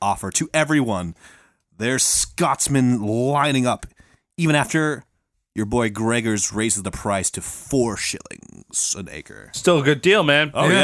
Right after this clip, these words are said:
Speaker 1: yes.
Speaker 2: If I could, I'd work four days and buy a, an acre of something.
Speaker 3: Me too.
Speaker 1: Took these Scots, loaded them up all on a boat, and went by and took their money. It's like, "You get an acre, give me your, you get an acre, give me your money."
Speaker 3: <laughs>
Speaker 1: And then after he was done handing out all the acres, he came back on the boat and it was like,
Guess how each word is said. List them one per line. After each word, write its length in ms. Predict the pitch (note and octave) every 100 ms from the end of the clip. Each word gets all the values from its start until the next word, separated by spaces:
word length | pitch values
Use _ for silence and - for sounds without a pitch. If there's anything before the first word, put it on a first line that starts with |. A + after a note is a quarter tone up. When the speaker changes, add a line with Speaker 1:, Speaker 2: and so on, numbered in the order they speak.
| B2
Speaker 1:
yes. 220 | - -
Speaker 2:
If 100 | A2
I 140 | D3
could, 180 | E3 C3
I'd 160 | B2+ B2+
work 160 | B2+
four 240 | - A#2+ A2+
days 240 | A2 G#2+
and 80 | G2+
buy 200 | G#2 G2+
a, 80 | G2 -
an 140 | A2+
acre 260 | G#2 G2+ A2+
of 120 | G#2
something. 360 | - G#2 - D#3+ _ _ _ _
Speaker 3:
Me 120 | - D2+
too. 300 | - F#2 F#2 -
Speaker 1:
Took 280 | - B2 -
these 160 | - A#2+
Scots, 600 | - - E3 F3 - -
loaded 400 | B2 C#3 C#3 C3+
them 100 | C3+
up 140 | C3+ -
all 280 | D3+ D#3+ D3+
on 100 | C#3+
a 40 |
boat, 340 | C3+ D3+ A3+ -
and 100 | D3
went 200 | D3 C3+
by 280 | C3 C3+ C3
and 200 | C3 A#2
took 220 | C#3+ C3+
their 120 | B2
money. 300 | A2 G2+ E2+
It's 160 | D#2 -
like, 200 | D2+ F#2
"You 260 | A#2+ F#3
get 200 | G3 E3+
an 80 | D3
acre, 340 | G2+ F#2 - F#2
give 220 | - -
me 100 | D#2
your, 120 | B1 B1+ -
you 220 | - A3
get 160 | F3+ D3
an 80 | C3
acre, 320 | G2 F#2+ G2+
give 220 | F2+ F2
me 100 | F2+
your 140 | D2
money." 260 | D#2+ D2 -
Speaker 3:
<laughs> 600 | - A#2+ - - - B2+
Speaker 1:
And 100 | -
then 80 | F#2
after 220 | G#2+ -
he 80 | C3+
was 140 | B2+ A#2+
done 180 | C#3+
handing 340 | B2+ C3+ D3+ C#3+
out 200 | C#3+ C#3+
all 140 | C#3
the 120 | C#3
acres, 380 | C#3 D3+ C#3 A#2+
he 100 | A#2
came 320 | A2 B2+ A#2+
back 240 | A#2+ B2 -
on 80 | A#2+
the 80 |
boat 300 | A2 C3 A#2
and 80 | G#2
it 20 |
was 160 | G2+ F#2
like, 220 | F#2 F2